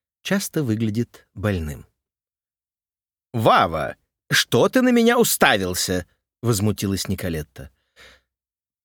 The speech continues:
"Показалось, что ты, э", я замолчал. "Договаривай", велела маменька.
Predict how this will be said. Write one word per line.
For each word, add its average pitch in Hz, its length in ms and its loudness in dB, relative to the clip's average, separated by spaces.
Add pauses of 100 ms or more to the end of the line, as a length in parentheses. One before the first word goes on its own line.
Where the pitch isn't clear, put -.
"Показалось, 101 580 -2
что - 280 -4
ты, 110 520 -4 (460)
э", 90 640 -4 (540)
я 92 200 -6
замолчал. 87 720 -10 (480)
"Договаривай", 131 920 2 (500)
велела 90 380 -4
маменька. 60 540 -10